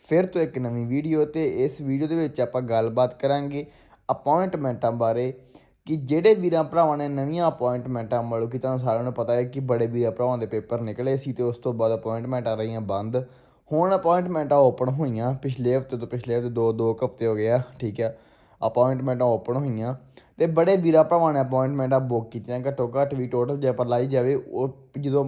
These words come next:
ਅਪਾਇੰਟਮੈਂਟਾਂ ਬੰਦ ਸੀ ਉਦੋਂ ਸਾਢੇ ਚਾਰ ਲੱਖ ਰੈਫਰੈਂਸ ਨੰਬਰ ਸੀ। ਉਸ ਤੋਂ ਬਾਅਦ ਹੁਣ ਜਿਹੜਾ ਰੈਫਰੈਂਸ ਨੰਬਰ ਆ ਉਹ ਸਾਢੇ ਸੱਤ ਲੱਖ ਪਹੁੰਚ ਗਿਆ, ਮਤਲਬ ਕਿ ਆਪਾਂ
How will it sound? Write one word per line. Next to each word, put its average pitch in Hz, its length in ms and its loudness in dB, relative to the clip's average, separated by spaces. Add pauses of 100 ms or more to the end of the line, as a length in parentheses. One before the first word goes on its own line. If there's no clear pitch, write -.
ਅਪਾਇੰਟਮੈਂਟਾਂ 139 600 0
ਬੰਦ 120 300 0
ਸੀ 139 140 -4
ਉਦੋਂ 131 280 0
ਸਾਢੇ 139 760 -2 (420)
ਚਾਰ 127 340 4 (760)
ਲੱਖ 123 320 0
ਰੈਫਰੈਂਸ 123 380 0
ਨੰਬਰ 107 260 -4
ਸੀ। 113 160 -8
ਉਸ 120 140 -2
ਤੋਂ 147 200 0
ਬਾਅਦ 123 300 4
ਹੁਣ 135 280 -2
ਜਿਹੜਾ 117 180 4
ਰੈਫਰੈਂਸ 127 340 2
ਨੰਬਰ 120 300 -2
ਆ 123 160 4 (320)
ਉਹ 139 120 2
ਸਾਢੇ 143 420 2
ਸੱਤ 127 280 -2
ਲੱਖ 120 220 -2
ਪਹੁੰਚ 110 260 -6
ਗਿਆ, 117 140 -2
ਮਤਲਬ 117 260 -2
ਕਿ 127 160 0
ਆਪਾਂ 120 340 0